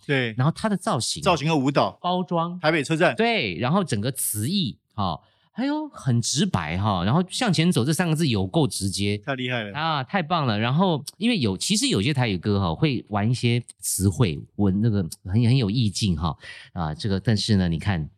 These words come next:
Speaker 2: 啊，像雨夜花、望春风，哎，其实很有意境。
Speaker 1: 是，是，是。
Speaker 2: 向前走真的有够直接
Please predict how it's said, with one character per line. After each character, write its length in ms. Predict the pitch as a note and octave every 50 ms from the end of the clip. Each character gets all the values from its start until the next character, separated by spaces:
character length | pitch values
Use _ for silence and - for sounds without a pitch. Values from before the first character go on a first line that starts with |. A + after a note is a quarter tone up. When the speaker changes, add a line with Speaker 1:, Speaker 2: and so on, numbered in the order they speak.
| _ _ _
Speaker 2:
啊， 160 | - E2+ D#2+
像 180 | - B2+ A2+ F2
雨 140 | G#2 F#2+
夜 160 | F#2+ D3 D#3 C3
花、 340 | A#2 - C3 B2 A#2+ B2 B2+
望 200 | - C#3 C#3 A#2
春 220 | A2+ - B2+ B2 A2+
风， 140 | - A2+
哎， 40 | C#3+
其 120 | F3 - F#3+
实 80 | G#3+
很 100 | D3+ E3
有 80 | E3 A#2+
意 160 | A#2+ C3 A#2
境。 140 | G#2 - G3+
Speaker 1:
是， 200 | F3 D#3 C#3 B2
是， 160 | A2+ C3 B2+
是。 140 | A2+ - C3
Speaker 2:
向 260 | A#2+ - A#3+ F#3+ F3
前 220 | D3+ - C#3+ C#3+
走 160 | D#3 C3 C3+ A#2+
真 140 | - D#3+
的 60 | F3 E3
有 140 | C3+ A#2
够 220 | G#2+ F#2 E3+ D3 C#3
直 240 | - - - A2 G#2+
接 240 | G2 A#2+ C3 B2